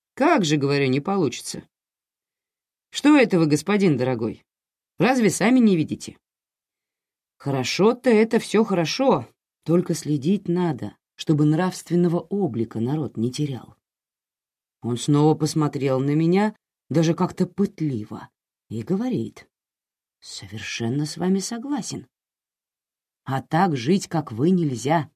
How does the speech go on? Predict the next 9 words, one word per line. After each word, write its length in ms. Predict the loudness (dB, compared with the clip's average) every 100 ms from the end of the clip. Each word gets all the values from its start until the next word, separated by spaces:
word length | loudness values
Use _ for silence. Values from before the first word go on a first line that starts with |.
| _ _ 2
никак 680 | 4 6 4 0 0 0 -2
нельзя. 560 | -2 0 0 0 0 _ _ _ _ _ _
Я 320 | -4 2 4
напишу 420 | 4 2 -2 0 -2
вам 180 | -2
записку 480 | -4 -4 -4 -4 -4
в 40 | -4
одно 220 | -2 -2
место. 400 | -4 -6 -10